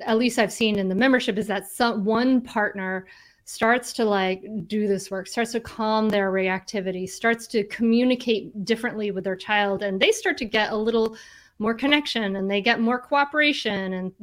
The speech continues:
you know, the temperature is lowered and it's a little, little easier for that partner.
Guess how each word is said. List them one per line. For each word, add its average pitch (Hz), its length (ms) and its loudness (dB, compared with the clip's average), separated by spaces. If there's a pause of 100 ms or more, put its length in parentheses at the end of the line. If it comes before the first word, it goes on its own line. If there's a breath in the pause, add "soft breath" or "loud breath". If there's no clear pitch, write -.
(140)
you 220 80 0
know, 226 140 2
the 226 100 0
temperature 240 520 0
is 285 140 2
lowered 247 540 2
and 220 160 0
it's 226 160 -4
a 262 60 0
little, 262 280 0
little 277 220 2
easier 240 400 2
for 202 180 -6
that 214 260 2 (300)
partner. 214 460 -2